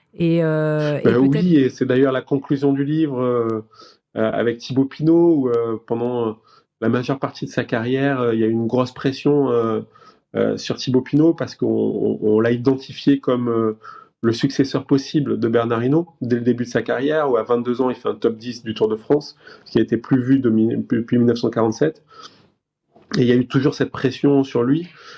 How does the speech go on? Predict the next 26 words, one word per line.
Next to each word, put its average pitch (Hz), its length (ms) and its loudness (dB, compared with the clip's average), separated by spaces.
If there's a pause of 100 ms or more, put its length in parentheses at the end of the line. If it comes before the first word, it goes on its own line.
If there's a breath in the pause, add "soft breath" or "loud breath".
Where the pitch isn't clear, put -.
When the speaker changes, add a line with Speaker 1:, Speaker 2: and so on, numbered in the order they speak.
(140 loud breath)
Speaker 2:
Et - 60 2
puis 120 140 -6
finalement, 156 420 2
dans 131 100 0
les 123 100 -2
dernières 135 420 -4
années 127 160 -2
de 127 40 -10
sa 123 120 -6
carrière, 151 420 -4
quand 117 200 -6
on 113 100 0
a 113 60 0
accepté 139 520 -2
que - 60 -20
finalement 120 320 -2
il 113 60 -4
gagnerait 110 260 -2
pas 113 120 -8
le 107 120 -8
Tour, - 300 -2 (440 soft breath)
ben 113 100 2
c'est - 160 0
là 139 200 2
que 139 120 -14
finalement, 135 680 -2